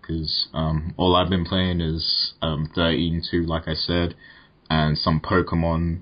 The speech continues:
Um, I made a lot of progress on Pokemon. I got my, um,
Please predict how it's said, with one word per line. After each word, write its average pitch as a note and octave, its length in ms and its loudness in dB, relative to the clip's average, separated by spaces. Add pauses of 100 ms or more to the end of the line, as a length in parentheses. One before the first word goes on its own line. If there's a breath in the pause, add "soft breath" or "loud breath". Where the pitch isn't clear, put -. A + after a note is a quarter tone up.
(140)
Um, D#2 220 0
I E2 60 4
made F2+ 200 4
a F2+ 60 4
lot C2+ 160 2
of - 60 -6
progress E2+ 420 0
on D2+ 120 -2
Pokemon. D2+ 580 -2
I D#2 80 0
got D#2 320 -4
my, D2+ 240 0
um, D2+ 440 2